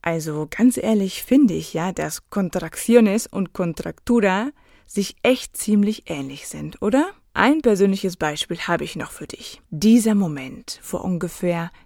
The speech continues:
dreizehn Jahren ist immer noch tief in meinem Herzen. Dieser Moment, an dem ich im ikea stand, typische Erasmus-Studentin, die erstmal einen Schrank für ihr kleines Zimmer brauchte und den netten ikea-Verkäufer fragte,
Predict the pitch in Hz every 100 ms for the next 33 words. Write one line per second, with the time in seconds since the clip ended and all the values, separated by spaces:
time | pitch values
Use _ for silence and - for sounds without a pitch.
0 | - 175 180 185 220 - 196 180 165 160
1 | 175 180 - - - - 233 233 202 185
2 | - - 214 208 - - 170 160 160 165
3 | 165 - - 147 - - - _ _ _
4 | _ _ - - _ - 226 214 190 160
5 | 156 202 233 - 180 170 190 175 165 -
6 | 170 160 - 254 247 - 180 226 311 -
7 | - - - _ - 311 - 277 - 233
8 | 151 131 143 208 214 202 180 190 196 202
9 | 190 190 240 220 226 202 - 196 170 160
10 | 160 - - 175 180 - 170 165 - 156
11 | 151 - - 175 196 240 240 - 302 403
12 | - - - - - - 269 311 320 -
13 | 240 220 208 202 208 190 160 160 - 196
14 | 196 - 156 - 170 160 - 147 - -
15 | 156 165 - 233